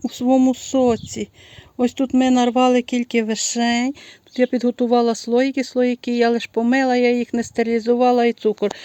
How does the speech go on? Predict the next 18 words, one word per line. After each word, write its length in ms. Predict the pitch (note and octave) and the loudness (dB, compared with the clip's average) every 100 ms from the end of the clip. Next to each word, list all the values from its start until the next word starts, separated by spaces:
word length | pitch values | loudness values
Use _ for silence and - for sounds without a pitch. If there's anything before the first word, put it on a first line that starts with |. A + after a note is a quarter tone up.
| - - - | -18 -16 -2
Тепер 320 | A#3+ B3 C4+ | 0 4 2
будемо 420 | B3 B3 B3+ B3+ | 2 2 4 6
її 180 | B3+ B3+ | 4 4
брати 500 | A3+ B3 B3+ - B3+ - | 4 4 4 4 4 4
і 160 | A#3+ | 0
просто 480 | A#3+ C4 C4 - A#3+ | 2 2 2 2 0
отак 380 | A#3 - A#3+ - | 0 0 -2 2
во, 180 | B3+ B3 - - - - | 2 2 0 -20 -10 0
е, 600 | A3+ A3+ A3+ A3 A3 - | 2 4 4 4 4 2
я 220 | A#3 B3+ | 2 4
їх, 360 | C4 B3+ A#3+ - | 4 2 0 0
як 220 | A#3+ A#3+ | 0 4
у 40 | B3+ | 4
нас 260 | C4+ B3+ | 6 4
кажуть, 460 | - C4 B3 B3 - | 2 4 4 0 -2
пу-, 180 | C4 A#3+ | -2 -2
пучити, 680 | - C4+ - D4 A#3 - E3+ - - - - - | 2 0 4 4 4 0 -12 -12 -20 -20 -20 -4
е, 580 | G#3 G3+ G3+ G3+ G3+ | 2 4 4 4 4